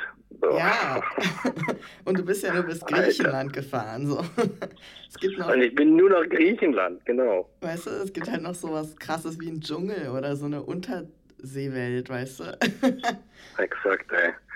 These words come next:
Speaker 2: Boah.
Speaker 1: Exakt, Mann. Ja.
Speaker 2: Ja.
Speaker 1: Und, äh, vielleicht, äh, damit wir das jetzt, äh, kurz meinen Ort abschließen können.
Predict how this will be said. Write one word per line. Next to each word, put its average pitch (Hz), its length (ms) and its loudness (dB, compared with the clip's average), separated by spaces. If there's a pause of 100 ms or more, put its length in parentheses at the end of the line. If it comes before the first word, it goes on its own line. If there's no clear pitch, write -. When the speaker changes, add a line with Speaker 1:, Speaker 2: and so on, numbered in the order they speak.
(200)
Speaker 2:
Boah. 95 400 -6
Speaker 1:
Exakt, - 640 0
Mann. 87 260 0 (460)
Ja. 98 180 4
Speaker 2:
Ja. 151 260 -6 (240)
Speaker 1:
Und, 104 260 2 (100)
äh, 104 320 6
vielleicht, 117 380 4
äh, 110 400 4
damit 110 280 2
wir 113 100 4
das 110 120 4 (100)
jetzt, 113 200 2
äh, 113 420 4
kurz - 240 2
meinen 110 220 2
Ort - 300 0
abschließen - 500 -6
können. 117 240 4